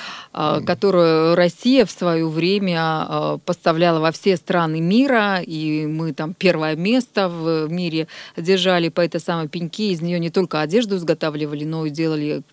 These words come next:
Speaker 1: веревки и какие-то ткани технические. Я так понимаю, что мы тоже будем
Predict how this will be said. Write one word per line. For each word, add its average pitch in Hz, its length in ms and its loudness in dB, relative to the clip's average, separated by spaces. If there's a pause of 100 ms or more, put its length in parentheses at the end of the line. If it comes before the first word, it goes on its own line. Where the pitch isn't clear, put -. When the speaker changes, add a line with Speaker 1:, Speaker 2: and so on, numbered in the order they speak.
(160)
Speaker 1:
веревки 220 640 -2
и 151 600 -2 (360)
какие-то 156 460 -2
ткани 233 480 2
технические. 170 920 -4
Я 170 120 2
так 190 140 -4
понимаю, 170 380 -4
что - 200 -6
мы 147 100 -4
тоже 175 240 -4
будем 160 400 -6